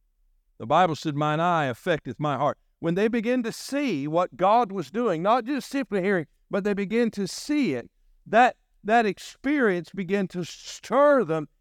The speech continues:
in their heart. Isn't it stirring to see God at work?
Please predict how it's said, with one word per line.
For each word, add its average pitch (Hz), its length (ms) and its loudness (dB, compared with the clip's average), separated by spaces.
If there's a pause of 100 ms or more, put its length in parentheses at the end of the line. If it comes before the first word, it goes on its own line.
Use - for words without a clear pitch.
in 202 200 -4
their 202 140 2
heart. 180 280 2
Isn't 294 280 -4
it 302 160 -4
stirring 240 760 -2
to 180 80 -6
see 220 240 -6
God 214 380 4
at 233 100 -4
work? 247 380 0